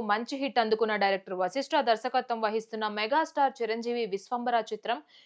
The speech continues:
పీరియాడికల్ బ్లా-, బ్యాక్‌డ్రాప్‌తో సోషల్ ఫ్యాంటసీ జోనర్‌లో వస్తున్నట్లు మనకు తెలిసిందే. విశ్వంబరలో చిరంజీవికి సీనియర్ హీరోయిన్ త్రిష ఫీమేల్ లీడ్ పోషిస్తున్నారు.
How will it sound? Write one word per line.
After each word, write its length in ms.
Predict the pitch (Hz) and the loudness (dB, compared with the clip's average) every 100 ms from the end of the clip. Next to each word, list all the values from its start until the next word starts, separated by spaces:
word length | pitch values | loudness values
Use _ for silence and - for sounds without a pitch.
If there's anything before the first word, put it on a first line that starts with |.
| - | 4
పీరియాడికల్ 580 | 370 403 415 392 330 311 | 8 10 10 8 2 0
బ్లా-, 240 | 208 220 | 2 4
బ్యాక్‌డ్రాప్‌తో 680 | 196 233 240 262 240 - 226 285 | 8 8 8 4 2 2 2 2
సోషల్ 460 | 285 269 277 285 269 | 4 4 4 0 2
ఫ్యాంటసీ 380 | 233 220 240 | 2 0 -6
జోనర్‌లో 420 | 208 220 226 220 208 | 0 0 2 0 -2
వస్తున్నట్లు 540 | 202 226 214 190 233 | -2 -4 -6 -4 -4
మనకు 220 | 220 196 | -4 -6
తెలిసిందే. 440 | 180 165 - 156 - _ - - | -8 -8 -10 -14 -16 _ -16 2
విశ్వంబరలో 640 | 220 240 247 240 233 226 | 2 2 2 6 6 4
చిరంజీవికి 760 | 220 240 254 285 285 262 254 285 294 _ _ | 2 0 0 0 -2 -2 -2 -4 -6 _ _
సీనియర్ 440 | 359 403 427 415 320 | 6 8 8 4 4
హీరోయిన్ 420 | 311 294 285 262 | 4 4 4 0
త్రిష 220 | 240 - 285 285 | -4 4 4 4
ఫీమేల్ 420 | 269 277 285 240 | 0 -2 -2 2
లీడ్ 160 | 214 185 | 0 0
పోషిస్తున్నారు. 640 | 170 180 170 151 147 | -8 -8 -14 -10 -8